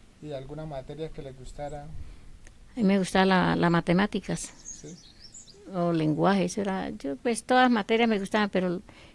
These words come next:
Speaker 2: esas eran las más, las más buenas.
Speaker 1: ¿Y su merced por qué no pudo
Speaker 2: Porque
Speaker 1: continuar?
Speaker 2: me, porque cuando sí le tocaba a uno trabajar muchísimo, me tocaba que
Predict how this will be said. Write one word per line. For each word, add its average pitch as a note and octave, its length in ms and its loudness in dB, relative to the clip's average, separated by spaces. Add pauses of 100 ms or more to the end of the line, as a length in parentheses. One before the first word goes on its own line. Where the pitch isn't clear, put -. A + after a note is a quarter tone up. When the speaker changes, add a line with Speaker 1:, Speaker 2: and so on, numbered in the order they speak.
(140)
Speaker 2:
esas G#3 180 -2
eran G3+ 220 2
las F3 240 2
más, F#3+ 380 0 (840)
las F3 140 2
más F3+ 360 2
buenas. G3 640 -2 (840)
Speaker 1:
¿Y - 40 -20
su D3+ 80 -14
merced C#3 260 -12
por D3 160 -12
qué D#3+ 160 -12
no D#3+ 80 -8
pudo D#3 460 -6 (320)
Speaker 2:
Porque A#3 560 6
Speaker 1:
continuar? G#3+ 140 2
Speaker 2:
me, G#3 360 4
porque G#3 280 0
cuando G#3+ 300 6
sí C4 140 4
le B3+ 100 6
tocaba A3+ 220 4
a A#3 40 6
uno A#3+ 100 6
trabajar A3 320 6
muchísimo, A3 680 2
me F#3 120 4
tocaba G#3 320 2
que A3+ 320 2